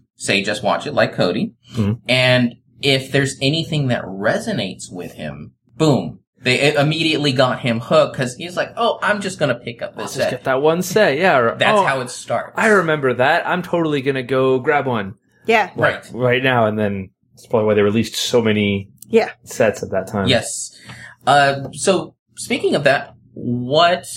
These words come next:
Speaker 1: it, what license would Lego have to make to get you, Cody, to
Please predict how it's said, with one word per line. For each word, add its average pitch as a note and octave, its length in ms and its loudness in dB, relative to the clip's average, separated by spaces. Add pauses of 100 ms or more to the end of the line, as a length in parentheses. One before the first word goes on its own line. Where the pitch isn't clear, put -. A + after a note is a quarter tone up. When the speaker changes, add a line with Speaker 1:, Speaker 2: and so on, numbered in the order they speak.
(400)
Speaker 1:
it, D3+ 240 0
what D3+ 240 2
license C#3 680 0
would A2 260 0
Lego G#2+ 360 2
have A2 400 -2
to F#2+ 380 -4
make F#2+ 640 -4 (120)
to - 80 -4
get G#2+ 320 -4
you, G#2 680 2
Cody, F2 340 -2
to F2 260 -6